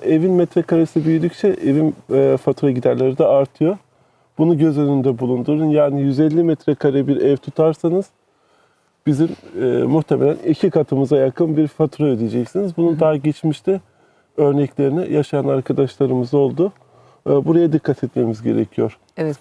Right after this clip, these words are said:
Speaker 2: burada bayağı büyük metrekarelerde evler bulabilirsiniz. Hani hep şey algısı var ya, evler küçük oluyor, evler
Speaker 1: Evet.
Speaker 2: küçük oluyor diye.
Speaker 1: E, yok yani büyük evler de var.
Speaker 2: Evet.
Speaker 1: Neyse o zaman şimdiden, e, teşekkür ediyoruz. Eğer videoyu beğendiyseniz beğenin.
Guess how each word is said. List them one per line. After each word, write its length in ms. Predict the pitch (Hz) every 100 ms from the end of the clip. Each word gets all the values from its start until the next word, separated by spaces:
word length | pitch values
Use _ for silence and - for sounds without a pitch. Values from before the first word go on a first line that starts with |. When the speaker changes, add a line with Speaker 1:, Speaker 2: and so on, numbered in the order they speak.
| -
Speaker 2:
burada 200 | 160 156
bayağı 340 | 160 156 147
büyük 200 | 143 -
metrekarelerde 880 | 151 - 135 139 135 131 - 175 180
evler 420 | - 151 143 156
bulabilirsiniz. 500 | 139 147 147 143 135
Hani 120 | 147 147
hep 100 | 143
şey 220 | - 160
algısı 340 | 156 156 -
var 120 | 180 190
ya, 240 | 147 135 - _ _ _
evler 320 | - 135 135
küçük 280 | 135 - -
oluyor, 220 | 147 143
evler 160 | 139 127
Speaker 1:
Evet. 100 | 120
Speaker 2:
küçük 180 | 107 -
oluyor 260 | 147 135 139
diye. 240 | 196 311 - - -
Speaker 1:
E, 80 | 127
yok 260 | 127 117 -
yani 280 | 120 120
büyük 220 | 117 113 127
evler 400 | 117 117 113 101
de 60 |
var. 160 | 113 110 -
Speaker 2:
Evet. 260 | - 139 147 _ _ _ -
Speaker 1:
Neyse 240 | 240 240
o 60 | 196
zaman 300 | 190 175 156
şimdiden, 560 | - 220 208 190 208 - 160 160 160
e, 40 |
teşekkür 460 | - 175 208 - 220
ediyoruz. 420 | 190 175 185 185
Eğer 220 | 175 175 160 - _ -
videoyu 340 | 180 208 208
beğendiyseniz 720 | 208 220 208 202 - 220 208
beğenin. 360 | 226 220 185 185